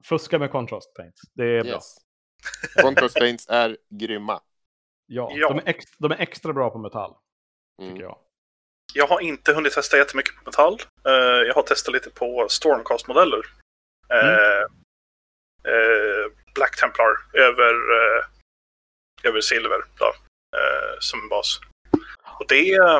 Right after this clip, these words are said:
Speaker 3: det, det kan vara något. Det,
Speaker 1: Ja.
Speaker 3: jag gillar det. Jag har inte hunnit så komma, jag har inte hunnit experimentera så mycket mer än så, men det, jag är mäkta imponerad av många färger ur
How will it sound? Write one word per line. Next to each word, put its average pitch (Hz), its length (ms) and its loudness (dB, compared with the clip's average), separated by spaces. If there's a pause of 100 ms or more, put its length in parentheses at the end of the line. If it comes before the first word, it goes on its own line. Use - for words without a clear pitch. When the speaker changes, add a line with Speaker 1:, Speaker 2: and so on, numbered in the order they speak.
(1160)
Speaker 3:
det, 277 1080 -4 (360)
det 240 80 6
kan - 220 4
vara 180 180 6
något. - 280 -4 (280)
Det, 147 100 8
Speaker 1:
Ja. 151 420 4 (140)
Speaker 3:
jag 151 120 8
gillar 165 240 6
det. 85 140 2 (920)
Jag 131 100 2
har 151 40 4
inte 160 160 0
hunnit 170 220 4
så - 100 -4
komma, 143 220 4 (380)
jag 147 80 4
har 151 200 4
inte 160 200 0
hunnit 156 180 -2 (280)
experimentera 139 680 2
så - 120 -4
mycket - 160 -14
mer 120 80 -14
än 117 120 -16
så, 156 380 -4
men 123 100 -14
det, 127 280 -2 (960)
jag 120 220 4
är 123 340 8
mäkta 143 360 2
imponerad 123 480 4
av 120 160 -2 (240)
många 131 280 2
färger - 400 0
ur 67 180 -8